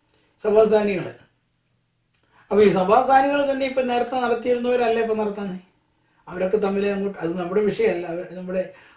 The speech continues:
അവരുടെ വിഷയം, അതുകൊണ്ട് അത് പറയാം. പക്ഷേ, ഏഹ്, social media, ഞാൻ ഈ സമയത്തും ചോദിക്കുകയാണ്, social മീഡിയകളിൽ ഇവർ തമ്മിൽ വല്ല വഴി-, വിളി-, വിഴുപ്പിളക്കും, അത്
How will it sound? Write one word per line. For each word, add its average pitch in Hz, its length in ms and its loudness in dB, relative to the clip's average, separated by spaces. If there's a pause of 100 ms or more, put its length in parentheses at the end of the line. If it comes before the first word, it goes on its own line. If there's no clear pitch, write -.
അവരുടെ 202 360 4
വിഷയം, 165 300 -6
അതുകൊണ്ട് 175 320 0
അത് 190 160 0
പറയാം. 185 260 -2
പക്ഷേ, 269 180 -6 (400)
ഏഹ്, - 180 -2
social 240 280 0
media, 240 160 2
ഞാൻ 247 160 -2
ഈ 240 120 -4
സമയത്തും 233 420 0
ചോദിക്കുകയാണ്, 214 480 0 (360)
social 226 380 4
മീഡിയകളിൽ 202 640 2 (500)
ഇവർ 233 140 8 (140)
തമ്മിൽ 214 320 0 (120)
വല്ല 196 140 -2 (120)
വഴി-, 190 260 -2
വിളി-, 185 320 -4
വിഴുപ്പിളക്കും, 190 640 -2 (1900)
അത് 165 180 0